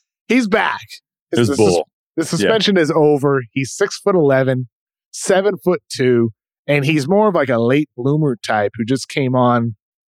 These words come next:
Speaker 1: in recent years as a top prospect. Um, we're gonna talk about him a lot more next week, but just, like, real quick hit notes here for you. As you watch Saturday's game, Florida State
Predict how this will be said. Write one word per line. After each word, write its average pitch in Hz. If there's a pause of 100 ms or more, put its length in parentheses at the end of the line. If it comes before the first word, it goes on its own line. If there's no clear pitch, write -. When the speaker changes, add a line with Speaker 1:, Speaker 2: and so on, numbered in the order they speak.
(280)
Speaker 1:
in 120
recent 123
years 117
as 98
a 101
top 113
prospect. 110 (360)
Um, 95 (380)
we're 143
gonna 220
talk 175
about 143
him 131
a 113
lot 117 (180)
more 120
next 120
week, 160 (500)
but 120 (100)
just, 156
like, 123
real 139
quick 165
hit 160
notes 160
here 170
for 170
you. 170 (480)
As 117
you 117
watch 127 (380)
Saturday's 143
game, 98 (580)
Florida 151
State 104